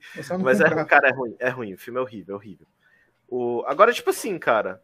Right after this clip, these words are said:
Speaker 2: se tu quiser assistir todos, é, tu vai pro First Class, vai pro X-Men um,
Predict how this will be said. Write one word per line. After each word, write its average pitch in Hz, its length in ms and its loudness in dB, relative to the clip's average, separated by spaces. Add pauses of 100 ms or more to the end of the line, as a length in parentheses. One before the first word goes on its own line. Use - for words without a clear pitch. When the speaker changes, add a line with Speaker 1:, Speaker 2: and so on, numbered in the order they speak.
(160)
Speaker 2:
se - 140 -18
tu 196 100 -16
quiser 220 280 4
assistir 220 340 -2
todos, 196 420 -6
é, 190 140 4
tu - 140 -8
vai 135 100 0
pro 151 160 -6
First 151 320 -6
Class, 170 460 0
vai 135 200 0
pro 131 1040 -6
X-Men 135 400 -6
um, 196 340 -12